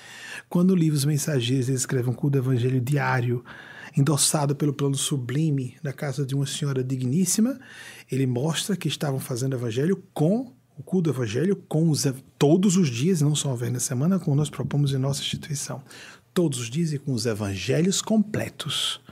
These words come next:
Não o evangelho segundo o espiritismo, com todo respeito. A evang-, a quem é espírita kardecista que está só com o evangelho segundo o espiritismo para ouvir Jesus. Com respeito a quem acha que,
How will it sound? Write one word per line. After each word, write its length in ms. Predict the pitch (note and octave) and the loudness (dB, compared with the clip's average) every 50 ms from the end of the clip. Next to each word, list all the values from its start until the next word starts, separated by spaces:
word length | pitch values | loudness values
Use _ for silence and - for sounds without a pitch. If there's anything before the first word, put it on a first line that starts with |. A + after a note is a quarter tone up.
| - - - - - - - - - - - - | -20 -20 -20 -20 -20 -20 -20 -20 -20 -20 -10 -2
Não 260 | - C3 C#3+ D3 D3+ | 2 4 4 6 4
o 40 | D3+ | 4
evangelho 500 | C3+ C#3+ D#3 D3+ C3 A#2 A#2+ A#2 A#2 A#2+ | 2 2 0 0 0 0 0 0 -2 -2
segundo 280 | A#2 - - C3 B2+ B2 | -4 -4 -4 -4 -4 -4
o 20 | |
espiritismo, 720 | A2+ - - - C3 C3+ C3 - - A#2 A2 G#2+ G#2+ - _ - | -6 -8 -8 -6 -6 -6 -6 -8 -10 -10 -10 -10 -12 -12 _ 0
com 160 | - B3 A#3+ | 2 2 2
todo 340 | A#3+ - - A2+ A#2 C#3 B2+ | 2 0 -2 0 0 0 0
respeito. 500 | C#3 A3 G3+ - - - B2+ G#2+ - - - - - - - | 0 0 0 -2 -4 -6 -6 -8 -8 -12 -18 -18 -18 -6 0
A 80 | C#4+ C#4+ | 2 4
evang-, 320 | A3 F#3+ D#3+ B2 - - - | 4 6 4 4 2 0 -4
a 160 | - E3+ D#3 | -2 -2 -2
quem 320 | - - G3 F#3+ F3 D#3+ | 0 2 2 4 4 4
é 100 | D3+ D3 | 4 4
espírita 460 | C3+ B2 - - - C#3+ C3+ C#3+ C#3+ | 2 2 0 -2 -2 -2 -2 -2 -2
kardecista 720 | B2 C3+ B2+ B2+ C3 B2 - - - C#3+ C3 A#2+ - - B2+ | -2 -2 0 2 0 0 -2 -2 -4 -4 -4 -4 -4 -6 -8
que 80 | - | -8
está 160 | - - - - | -6 -4 -4 -4
só 160 | - - C3+ | -2 -4 -6
com 140 | - C#3 B2 | -6 -4 -4
o 20 | |
evangelho 300 | C3 A#2+ A2 B2+ A#2 A2+ | -2 -2 -2 -2 -4 -4
segundo 240 | - - B2+ B2 A#2 | -4 -4 -4 -4 -4
o 40 | A#2+ | -6
espiritismo 720 | A#2 - - C3 A#2+ A#2 - - B2 A2+ A2 A#2+ A#2+ A#2+ - - - - - - - - | -6 -8 -8 -8 -8 -8 -8 -8 -8 -6 -4 -6 -6 -8 -10 -14 -16 -16 -18 -16 -8 -4
para 220 | C#3 B2+ A#2 A2 | -2 -2 0 -2
ouvir 220 | A2 G#2 A2 A2+ | -2 -2 -2 -2
Jesus. 580 | A2 C3 D#3 D#3 C3 B2 A#2+ A2+ G#2+ A2 - - - - - - - - | 0 0 0 0 0 -2 -2 -2 -2 -4 -6 -8 -12 -16 -16 -16 -10 -2
Com 120 | - C4+ | 2 4
respeito 440 | B3+ C4 B3+ - - G#3 F#3+ E3+ F#3+ | 4 4 4 2 4 4 4 4 4
a 60 | F3+ | 0
quem 220 | F3+ F3+ F3 D#3+ - - - - - - | 2 2 0 0 0 -4 -8 -10 -6 -2
acha 400 | - F3 E3 E3 D#3+ - - F3+ | 0 2 2 4 2 2 0 0
que, 320 | E3 - - D3+ D3+ - | 0 0 0 0 0 -2